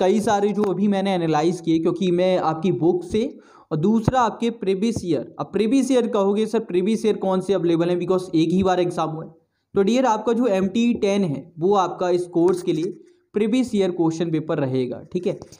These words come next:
एम टी टेन कैसे मिलेगा, कहाँ से मिलेगा, उसके लिए आपको टेंशन लेने की आवश्यकता नहीं है, वो भी मैं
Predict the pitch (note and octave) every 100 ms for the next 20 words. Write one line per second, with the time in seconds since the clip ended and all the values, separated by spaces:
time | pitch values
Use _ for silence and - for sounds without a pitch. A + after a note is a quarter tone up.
0 | _ D#3 F3+ F#3 A#3 A3 A3 G#3+ F#3+ D#3+
1 | E3 G3+ G3 F#3 G3 F#3+ E3 E3 F3+ E3+
2 | E3 F3+ D#3 D#3+ E3+ D#3+ F3 E3+ F3 D3
3 | C#3+ D3+ D3+ C#3+ C3 C3 - F#3 F3+ G3
4 | D#3+ D#3 E3 F#3 G3+